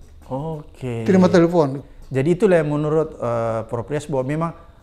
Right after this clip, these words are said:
Speaker 1: ada kekuatan besar ya, ada skenario besar.
Speaker 2: Ada skenario besar, ada sindikat, ada konspirasi yang bekerja.
Speaker 1: Hmm.
Speaker 2: Apalagi jadi calon presiden.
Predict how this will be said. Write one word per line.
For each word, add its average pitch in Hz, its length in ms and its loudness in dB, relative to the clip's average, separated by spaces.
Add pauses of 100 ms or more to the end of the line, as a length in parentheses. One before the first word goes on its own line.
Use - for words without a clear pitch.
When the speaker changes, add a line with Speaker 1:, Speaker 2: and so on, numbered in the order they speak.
(100)
Speaker 1:
ada 165 240 0
kekuatan 147 560 0
besar 165 240 2
ya, 135 160 0
ada 156 240 0
skenario 143 400 -2
besar. 139 400 0
Speaker 2:
Ada 269 240 6
skenario 190 400 6
besar, 214 320 6
ada 226 240 6
sindikat, 196 880 2
ada 220 240 6
konspirasi 208 720 4
yang 175 80 2
bekerja. 156 480 0 (240)
Speaker 1:
Hmm. 120 400 -6
Speaker 2:
Apalagi 214 480 6
jadi 190 160 8
calon 180 240 6
presiden. 175 560 4